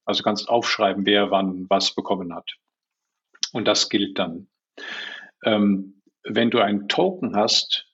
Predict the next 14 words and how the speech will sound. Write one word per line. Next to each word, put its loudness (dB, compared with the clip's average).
also -2
ein -6
physisches -2
Token, -8
dann 2
ist 2
das 0
immer 2
unfälschbar, 2
weil 0
es 0
nur 4
einmal 4
existiert. 0